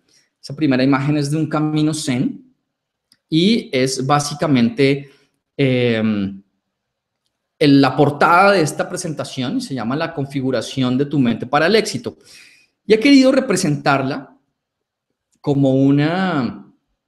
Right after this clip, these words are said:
escalera al éxito. Es una escalera y es una parte ascendente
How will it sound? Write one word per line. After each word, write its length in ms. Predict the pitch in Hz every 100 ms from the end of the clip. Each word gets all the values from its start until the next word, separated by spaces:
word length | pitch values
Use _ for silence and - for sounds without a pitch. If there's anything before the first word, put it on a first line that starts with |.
| _ _ -
escalera 720 | 139 - 127 123 131 165 -
al 160 | 147 214
éxito. 500 | 247 - 143 - - _
Es 160 | 131 -
una 140 | 185
escalera 580 | 190 190 143 123 123 139
y 140 | 170
es 160 | 131 -
una 640 | 160 160 165 160 135 - -
parte 320 | 156 156 156
ascendente 880 | 156 - 147 123 123 117 120 196 -